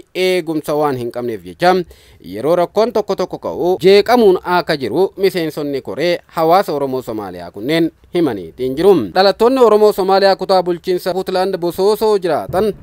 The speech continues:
hedduun isaanii maatii waan qabaniif ijoolleen isaanillee doorsisa namoota tokko tokkootiin barnoota dhaabuu koreen kun hubachiisanii. Kana malees jechuudhaan kan dubbatan baqattoonni kunneen dalagallee waan hin qabneef jecha rakkoo nyaataa fi dhugaatii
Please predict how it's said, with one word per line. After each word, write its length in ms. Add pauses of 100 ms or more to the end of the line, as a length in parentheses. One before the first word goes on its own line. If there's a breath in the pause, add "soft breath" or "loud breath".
(120)
hedduun 500
isaanii 520
maatii 460
waan 260
qabaniif 500
ijoolleen 480
isaanillee 580 (140)
doorsisa 460
namoota 340
tokko 260
tokkootiin 640 (180)
barnoota 560
dhaabuu 520 (120)
koreen 340
kun 120
hubachiisanii. 840
Kana 220
malees 320
jechuudhaan 500
kan 220
dubbatan 420
baqattoonni 520
kunneen 540
dalagallee 520
waan 240
hin 160
qabneef 440
jecha 340 (100)
rakkoo 480
nyaataa 420
fi 340
dhugaatii 600